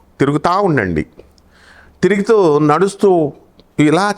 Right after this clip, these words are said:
చేసేటటువంటి వాళ్ళందరికీ కూడా వాళ్ళకి, ఆ, శనీశ్వరుడు మంచి ఫలితాలు ఇస్తాడు. And ఏలినాటి శని కొన్ని రాశులకు జరుగుతున్నాయి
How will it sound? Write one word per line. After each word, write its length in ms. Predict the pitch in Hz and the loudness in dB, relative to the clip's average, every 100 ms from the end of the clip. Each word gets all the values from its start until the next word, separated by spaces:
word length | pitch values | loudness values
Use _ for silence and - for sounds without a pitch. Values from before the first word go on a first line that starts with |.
| 170 | -2
చేసేటటువంటి 680 | 151 147 143 127 135 123 117 | 0 -2 -2 -4 -4 -2 -2
వాళ్ళందరికీ 760 | 117 107 110 123 156 151 143 | -2 -2 -2 -2 -2 -4 -6
కూడా 440 | 123 110 117 92 - - _ _ - _ - | -2 -2 -2 -4 -6 -12 _ _ -20 _ -8
వాళ్ళకి, 680 | 120 143 147 139 131 120 123 _ _ - - | -4 -2 -2 -2 0 0 -2 _ _ -10 -4
ఆ, 420 | 147 156 147 139 - 151 | -2 0 -2 -4 -4 -4
శనీశ్వరుడు 720 | 139 180 180 170 - 147 131 | -2 0 0 0 0 -2 0
మంచి 320 | 123 135 135 117 | 0 -2 -4 -4
ఫలితాలు 400 | 107 104 95 92 | -4 -2 -4 -6
ఇస్తాడు. 380 | - - - - _ - - - | -8 -10 -10 -18 _ -20 -18 -6
And 160 | - 180 | -2 0
ఏలినాటి 540 | 170 190 233 247 220 | 2 2 2 0 -2
శని 260 | 156 170 156 | -2 -2 0
కొన్ని 240 | 156 147 | 0 0
రాశులకు 480 | 127 123 123 127 120 | 0 -2 -4 -4 -4
జరుగుతున్నాయి 680 | 104 110 104 98 85 82 | -2 0 0 -2 -2 -4